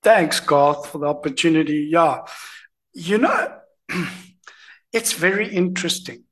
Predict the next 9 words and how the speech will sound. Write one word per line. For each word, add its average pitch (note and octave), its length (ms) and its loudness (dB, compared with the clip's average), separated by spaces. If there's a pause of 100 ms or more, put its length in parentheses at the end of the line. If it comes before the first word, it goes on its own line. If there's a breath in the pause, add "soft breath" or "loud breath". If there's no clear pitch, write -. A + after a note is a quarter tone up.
(180)
because D#3+ 800 4 (1900 loud breath)
what G#3 240 4
we're F4 140 4
finding G3 580 2
ourselves D3+ 680 -6
in C#3+ 420 -2
today C3 540 -6 (800)
globally C#3 760 0 (540)
is D3 760 0